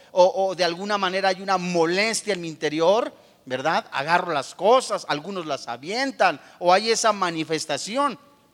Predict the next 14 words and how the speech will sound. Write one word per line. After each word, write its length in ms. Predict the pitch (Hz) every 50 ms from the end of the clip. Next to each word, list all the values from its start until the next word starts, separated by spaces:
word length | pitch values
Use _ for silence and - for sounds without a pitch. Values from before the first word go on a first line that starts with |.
| _ _ _ _ _ _ -
Los 260 | 156 226 302 311 -
cristianos 600 | - 320 311 - - 285 294 285 269 262 240 -
pecamos 680 | 226 208 - 214 202 185 170 156 151 143 - - - _ _ _ _ _ _ _ _ _ _ _
porque 300 | - 156 160 151 - 170
el 100 | 160 170
nuevo 300 | 202 262 294 285 269 254
hombre 440 | 247 233 220 190 160 156 143 127 - - _ _ _ _ _ _ _ _
habita, 840 | - 127 143 160 220 220 - - 196 170 151 135 - - _ _ _ _ -
¿en 160 | 131 131 139
dónde? 360 | 160 202 214 220 277 302 302 - - _ _ _ _ _ _ _ _ _
En 160 | 120 120 156
un 100 | 190 190
cuerpo 500 | - 180 180 175 160 - - 156 143 127 _ _ _ _ _ _ _
viejo. 580 | _ 117 117 131 143 143 123 - - - -